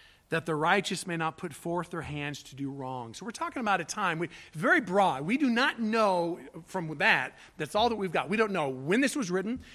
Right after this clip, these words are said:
We don't know why it was written. We don't know who wrote it. Um, we know it's in God's word, but we don't know the context behind it. And you know what? It's probably written be, uh, um, um,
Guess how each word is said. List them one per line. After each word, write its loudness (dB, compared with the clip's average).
We 0
don't 0
know 2
why 4
it 0
was 2
written. -4
We -2
don't 0
know 2
who 6
wrote 8
it. -6
Um, 4
we 2
know 6
it's -2
in 2
God's 4
word, 0
but -4
we 0
don't 2
know 4
the 2
context -2
behind -2
it. -6
And 0
you 2
know 4
what? 2
It's -6
probably -2
written 0
be, -8
uh, -4
um, -4
um, -8